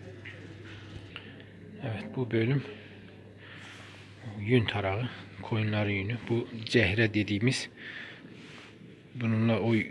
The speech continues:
taranmış yünü buradan ip haline getiriyorlar. Bunu bizde de vardı. Bu neyse ne işte.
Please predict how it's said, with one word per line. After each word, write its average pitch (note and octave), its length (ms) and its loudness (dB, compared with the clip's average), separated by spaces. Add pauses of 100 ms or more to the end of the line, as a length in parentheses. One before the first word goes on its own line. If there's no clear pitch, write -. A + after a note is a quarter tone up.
(120)
taranmış A#2 460 6
yünü B2 280 8 (460)
buradan B2 360 4 (220)
ip C#3 160 8
haline A2+ 300 6
getiriyorlar. G2+ 880 0 (880)
Bunu A#2 160 4 (220)
bizde A#2 340 6
de A2 80 6
vardı. G2+ 440 2 (3750)
Bu A2+ 100 -4
neyse G#2+ 380 -4
ne G#2+ 120 -6
işte. - 300 2